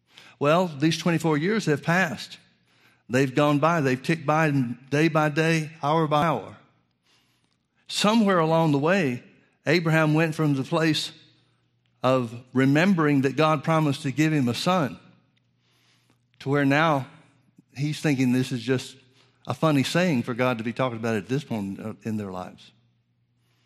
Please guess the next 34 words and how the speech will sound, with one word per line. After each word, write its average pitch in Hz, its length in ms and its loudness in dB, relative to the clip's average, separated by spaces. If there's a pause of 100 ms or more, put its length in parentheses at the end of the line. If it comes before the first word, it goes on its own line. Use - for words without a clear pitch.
(720)
One 226 140 0
of 247 60 2
the 185 160 -2
things 170 180 0
that 143 100 0
I've 143 160 0
found 131 320 0
is 120 100 -4
that 135 160 -4
when 143 120 -2
things 202 260 -4
are 151 80 -2
delayed, 127 380 0
and 123 140 -2
Proverbs 160 400 -4
says 147 200 -2
this, 110 140 -8
Proverbs 151 380 -6
thirteen, 139 540 -4 (580)
uh, 110 440 -2
I 127 80 -6
think 214 140 -4
it's - 280 -10 (200)
thirteen, 156 320 -2
verse 135 200 -6
twelve. 107 300 -10 (1500)
It 160 120 0
says, 160 220 -2
"Hope 240 300 -6
deferred 175 400 -4
makes 156 220 -6
the 151 80 -6
heart 180 320 -8
sick, - 420 -12